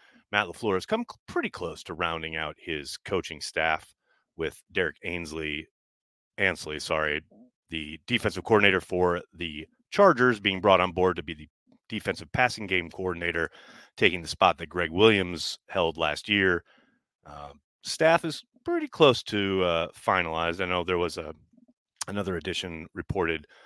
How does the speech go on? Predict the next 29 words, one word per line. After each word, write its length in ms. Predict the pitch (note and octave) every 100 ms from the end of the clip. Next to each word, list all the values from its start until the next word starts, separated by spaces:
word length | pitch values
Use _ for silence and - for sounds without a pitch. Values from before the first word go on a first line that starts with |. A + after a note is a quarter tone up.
| _ -
late 160 | G2+ E2+
in 40 |
the 60 | E2
evening, 560 | E2 E2 D#2 D2 D2 D2
but 200 | D#2+ D2 - _ _ _ _ _ _ _ _ _ _
all 260 | B2 D#3 F#3
told, 440 | - F#3+ D#3+ B2
you 80 | G#2+
look 180 | B2 C#3
at 140 | A#2+
this 320 | A2+ G#2+ - -
kind 260 | - G2+
of 320 | F2+ E2 - _ -
collection, 680 | A#2+ A2 G#2+ - F2 D2+ D2+ - - _ _ _ _ _ _
I 120 | - C#3+
wanna 300 | E3 E3+ D3+
think 680 | - - G#3+ G#3 - - - - -
as 140 | C3
a 60 | C3+
Packers 340 | F3 E3+ C#3
fan 400 | - A#2 A2 G#2
that 160 | G#2+ G2+ A2+
this 180 | D#3
feels 720 | - - - G#3 F#3+ D#3 B2
better 500 | A2 C3 A2+ D#2+ C#2+ _ _ _ _ _ _
than 220 | G2 G#2
it 120 | G#2+
did 220 | F#2+ A2 F#2
when 520 | F2+ F#2+ F#2 F2